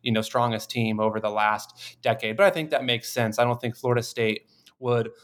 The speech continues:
leave without probably another partner. They've said that they don't wanna go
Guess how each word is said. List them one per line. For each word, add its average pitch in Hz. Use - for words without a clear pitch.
leave 120
without 107
probably 113
another 110
partner. 107
They've 113
said 110
that 110
they 110
don't 110
wanna 110
go 107